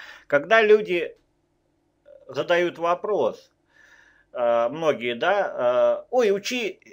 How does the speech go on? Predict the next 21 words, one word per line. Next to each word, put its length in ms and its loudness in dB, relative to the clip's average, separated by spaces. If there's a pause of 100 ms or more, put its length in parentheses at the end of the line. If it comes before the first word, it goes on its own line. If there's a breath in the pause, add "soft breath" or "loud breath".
(240)
C 220 -8
два 240 2
плюс", 520 -8 (180)
там, 240 -4
да, 300 0 (340 loud breath)
или 180 -6
Ц 240 -2
два 240 0
плюс, 240 -8
как 220 0
кто 100 -8
называет. 640 -4
Ну, 280 -12
мне 260 -10
так 240 -10
нравится. 520 -14 (880 loud breath)
Так 180 -10
вот, 320 4
а 100 -2
вот 260 -4 (140)
вдумайтесь, 800 -6